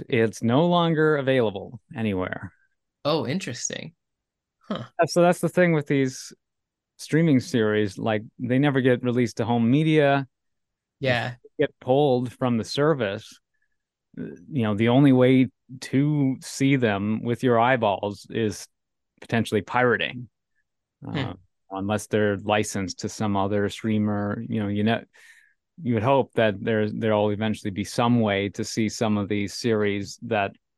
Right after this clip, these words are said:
Speaker 1: you know, were fully produced, that did get a rollout on, you know, whatever streaming service,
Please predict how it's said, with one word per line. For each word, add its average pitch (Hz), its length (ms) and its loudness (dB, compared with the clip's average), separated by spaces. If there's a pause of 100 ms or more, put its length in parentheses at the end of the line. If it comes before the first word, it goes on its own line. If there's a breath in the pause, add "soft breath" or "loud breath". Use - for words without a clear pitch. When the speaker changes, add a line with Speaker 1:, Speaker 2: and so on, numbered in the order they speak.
(260)
Speaker 1:
you 107 120 -4
know, 98 280 -6 (480)
were 120 380 2
fully 107 760 0 (680)
produced, 135 920 2
that 104 280 -4
did 127 320 4
get 120 420 2 (920)
a 123 80 -2
rollout 123 720 4 (140)
on, 110 520 0 (260)
you 113 640 -10
know, 101 80 -2
whatever 107 300 -2
streaming 110 400 -2
service, 107 480 -2